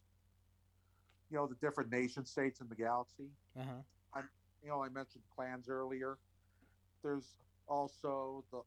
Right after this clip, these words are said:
Speaker 1: what Earth is right now and different alien nations. So you can find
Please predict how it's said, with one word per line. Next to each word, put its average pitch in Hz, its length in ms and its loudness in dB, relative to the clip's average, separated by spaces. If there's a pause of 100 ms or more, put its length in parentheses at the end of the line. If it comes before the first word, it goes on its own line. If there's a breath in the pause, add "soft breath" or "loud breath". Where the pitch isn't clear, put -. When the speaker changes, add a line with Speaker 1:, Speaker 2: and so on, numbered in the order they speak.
(140)
Speaker 1:
what 127 240 0 (160)
Earth 131 240 -6
is 139 220 -2
right 135 300 -4
now 135 380 -4
and 123 220 -8 (100)
different 127 260 -12 (140)
alien 135 380 -10 (280)
nations. 139 640 -4 (1700 soft breath)
So 139 400 6
you 151 160 2
can 151 180 0
find 156 500 2